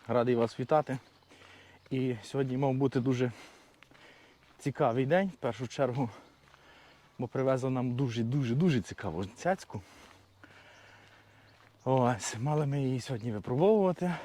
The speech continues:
але є один нюанс. Щось вчора, якісь нюанси по проводці в дев'ятсот п'ятдесятому. Андрійко не досіяв вчора сидирати. І зараз треба буде сидіти, думати,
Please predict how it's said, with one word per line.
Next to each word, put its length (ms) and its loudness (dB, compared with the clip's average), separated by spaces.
але 400 0
є 220 0
один 280 2
нюанс. 440 -2
Щось 200 -6
вчора, 360 -4
якісь 360 -6
нюанси 340 -4
по 140 -4
проводці 460 -2
в 20 -4
дев'ятсот 360 -2
п'ятдесятому. 720 -8
Андрійко 480 -2
не 120 0
досіяв 480 -2
вчора 320 -4
сидирати. 640 -2
І 80 -6
зараз 300 0
треба 180 -2
буде 120 -4
сидіти, 420 -8
думати, 380 -6